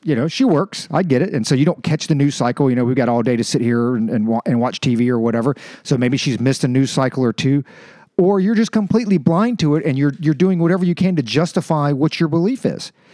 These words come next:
as opposed to, I don't give a crap if it was Biden, Trump, Ronald Reagan, Jimmy Carter, any president that leaves American beh-, uh, Americans behind the way they did,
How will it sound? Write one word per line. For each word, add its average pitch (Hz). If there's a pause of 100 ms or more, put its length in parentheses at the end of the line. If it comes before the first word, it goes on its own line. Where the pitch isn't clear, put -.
(200)
as 170
opposed 165
to, 160
I 156
don't 233
give 160
a 156
crap 160
if 139
it 165
was 131
Biden, 190 (280)
Trump, 214
Ronald 175
Reagan, 202
Jimmy 175
Carter, 175 (340)
any 254
president 185
that 143
leaves 170
American 180
beh-, 170
uh, 175
Americans 180
behind 170
the 143
way 143
they 143
did, 127